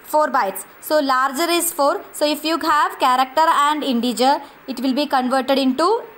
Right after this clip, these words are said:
integer. It will be converted into integer. Plus you have a float and a double. Which one is larger? Double. So it will be promoted into double, implicit conversion. And here you have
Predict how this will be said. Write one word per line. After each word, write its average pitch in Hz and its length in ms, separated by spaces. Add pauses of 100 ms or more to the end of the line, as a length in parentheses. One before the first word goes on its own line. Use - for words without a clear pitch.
integer. 262 520
It 208 120
will 254 80
be 254 120
converted 269 400
into 285 320
integer. 254 460 (460)
Plus 359 360 (360)
you 277 120
have 277 200
a 339 100
float 277 500
and 277 240
a 294 80
double. 226 460 (380)
Which 285 160
one 311 160
is 320 120
larger? 285 420 (280)
Double. 214 460
So 285 120
it 269 140
will 277 140
be 302 100
promoted 269 480
into 294 280
double, 214 440 (240)
implicit 277 460
conversion. 233 560 (360)
And 285 260
here 302 280
you 311 80
have 294 280